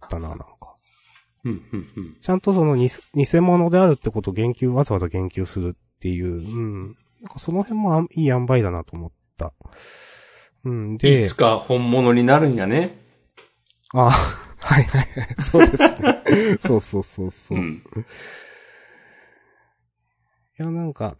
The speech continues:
Speaker 1: 偽物でも、その、今のマキ君には、ちゃんと意味があることで、うん。
Speaker 2: うん。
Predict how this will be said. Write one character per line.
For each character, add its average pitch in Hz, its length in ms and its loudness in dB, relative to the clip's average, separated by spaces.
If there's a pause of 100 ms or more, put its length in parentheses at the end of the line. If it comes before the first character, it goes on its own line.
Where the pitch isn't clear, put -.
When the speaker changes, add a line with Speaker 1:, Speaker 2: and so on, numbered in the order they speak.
Speaker 1:
偽 139 300 -4
物 214 360 -2
で 226 140 0
も、 120 320 -2 (120)
そ 131 180 -2
の、 98 260 -4 (200)
今 156 200 0
の 110 140 -2
マ 110 180 -2
キ - 160 -20
君 101 160 -4
に 95 200 -4
は、 92 260 -6 (580)
ち - 80 -6
ゃ 127 60 0
ん 113 40 0
と 113 60 -2
意 123 80 2
味 147 160 4
が 101 140 2
あ 110 40 2
る 104 120 0
こ 87 120 -8
と 90 140 -8
で、 87 220 -10 (240)
う 98 100 -12
ん。 90 500 -10 (520)
Speaker 2:
う 104 40 -6
ん。 80 220 -10